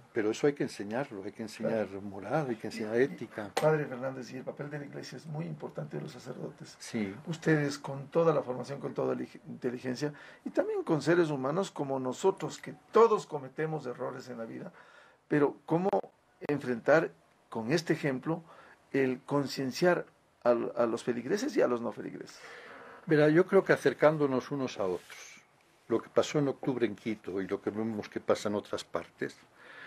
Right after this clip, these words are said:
Speaker 1: tiene que hacernos reflexionar que nos estábamos aislando todos demasiado. Y cuando surgió algo que, impredecible y, y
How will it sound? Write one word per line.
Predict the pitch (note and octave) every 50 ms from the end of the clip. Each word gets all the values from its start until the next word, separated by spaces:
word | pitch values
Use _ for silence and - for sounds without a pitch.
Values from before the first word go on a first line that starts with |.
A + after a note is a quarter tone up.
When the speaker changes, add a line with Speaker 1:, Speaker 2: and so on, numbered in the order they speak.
| - - _
Speaker 1:
tiene | - C#3+ D3 D#3+ D3+
que | D3 C#3
hacernos | A#2+ - C#3+ C3+ C3+ C3 A2+ G#2+
reflexionar | A2+ - - G#2 G2 - - - G2+ F#2+ F#2+ G2+ G2 G2 - _ _ _ _ - - - - - - _ _
que | - B2 A#2+
nos | B2 A#2+ - -
estábamos | A#2 - - D#3+ D3+ E3 D#3 C#3+ B2+ - -
aislando | B2+ A2 - C3+ C3 C3+ C3 B2 A2
todos | - - C#3 C#3 C#3 B2+ -
demasiado. | - G#2+ G2 F2+ F#2 - - - F#2+ E2+ - - - - _ _ _ _ _ _ _ _ _ _ _ _ _ _ _ _ _
Y | - A2
cuando | G#2+ - B2 A2 A2 A2
surgió | - - B2 A2 F#2+ - - D3 D3+ D3+
algo | D#3 D#3+ D3+ D3 C#3+ B2 -
que, | - - A#2+ - B2
impredecible | B2+ B2+ G#2+ - A#2 A2 G2 A2 G#2+ - - D3 D3+ C#3 B2 A2+ A#2
y, | A#2 B2 A#2+ G#2+ G2 G2 G2
y | G2 - G#2+ G#2 G2+ G2 F#2+ F#2 F#2